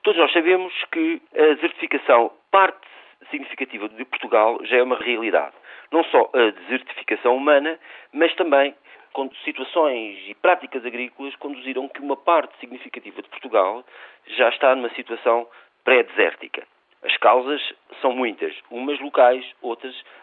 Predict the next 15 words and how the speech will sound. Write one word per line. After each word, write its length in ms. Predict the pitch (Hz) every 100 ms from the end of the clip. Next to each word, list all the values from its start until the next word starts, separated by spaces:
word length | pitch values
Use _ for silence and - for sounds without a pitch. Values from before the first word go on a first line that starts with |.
| _
à 60 | -
escala 360 | - - 92 92
mundial. 460 | 101 95 78 - _ _ _ _
Todos 160 | 190 165
nós 180 | 160 -
sabemos 380 | 147 151 185 185
e 80 | -
conhecemos 600 | - 113 - 143 160 160 - _ _ _ - _ - - -
as 180 | - - -
famosas 500 | 143 165 147 113 104
campanhas 440 | 127 117 113 113
do 100 | 139 143
trigo 360 | 143 143 143
que 100 | -
conduziram 680 | - 156 135 120 120 127 131